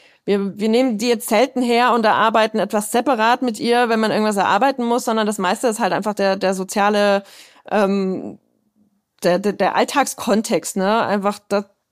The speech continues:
die Regeln, die sozialen Regeln, die Alltagsregeln, die man dem Hund halt nun mal so beibringt.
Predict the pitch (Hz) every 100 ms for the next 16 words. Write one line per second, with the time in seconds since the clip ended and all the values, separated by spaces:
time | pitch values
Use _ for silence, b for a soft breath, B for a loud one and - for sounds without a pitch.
0 | - 208 226 285 277 233 214 208 - 220
1 | 220 220 254 269 262 247 214 214 139 262
2 | 262 262 247 247 240 233 226 220 208 240
3 | 240 214 220 214 208 202 190 247 - 247
4 | 254